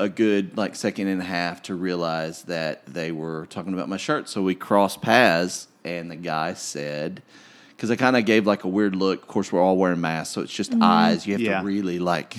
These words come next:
Speaker 1: you know,
Speaker 3: <laughs>
Speaker 1: blow your
Speaker 3: Overdo it.
Speaker 1: eyes up. And, uh, I said, "The shirt." And he said, "Yeah, the shirt." And I was like, "I've worn this for a couple of months now. You're the first people to notice this. Thank you."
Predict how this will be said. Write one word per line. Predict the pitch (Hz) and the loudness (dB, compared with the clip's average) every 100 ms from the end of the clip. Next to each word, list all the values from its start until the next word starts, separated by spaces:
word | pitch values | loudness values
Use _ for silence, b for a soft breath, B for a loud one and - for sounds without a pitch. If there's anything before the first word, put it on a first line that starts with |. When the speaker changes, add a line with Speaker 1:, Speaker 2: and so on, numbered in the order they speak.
| 98 | -2
Speaker 1:
you | 135 | -2
know, | 78 78 | 0 -4
Speaker 3:
<laughs> | - | 0
Speaker 1:
blow | 95 | 2
your | - 76 | 6 6
Speaker 3:
Overdo | 87 | 8
it. | 87 104 | 8 6
Speaker 1:
eyes | - | 4
up. | 80 80 - _ B B B B B B _ | -2 -2 -6 _ B B B B B B _
And, | 101 104 104 104 104 | -2 0 0 2 2
uh, | 95 92 87 | 2 2 0
I | 104 | -2
said, | - 117 90 | 0 0 0
"The | 98 | -2
shirt." | - 139 151 123 - - | 0 2 2 0 -4 -6
And | |
he | 107 104 | -4 -4
said, | 117 95 | -6 -6
"Yeah, | 127 190 135 90 - | -4 -2 -4 -6 -10
the | 95 | -10
shirt." | 92 - 170 131 - - - | -10 -8 -6 -8 -10 -20 -14
And | 87 | -10
I | 82 | -8
was | 90 | -10
like, | 76 - | -12 -4
"I've | 90 90 | -2 0
worn | 113 135 | 0 0
this | 107 95 - | 0 -4 -8
for | - 87 85 | -8 -4 -4
a | 87 | -6
couple | - 95 92 | -6 -6 -4
of | 104 | -4
months | 127 127 | -4 -6
now. | 85 | -10
You're | 82 90 | -8 -8
the | 90 | -8
first | - - - | -12 -14 -12
people | 82 76 78 | -12 -10 -12
to | - 92 | -10 -6
notice | 98 123 98 - | -2 -2 -2 -6
this. | 76 80 - | -8 -10 -6
Thank | 85 92 - | -4 -4 -8
you." | 80 | -18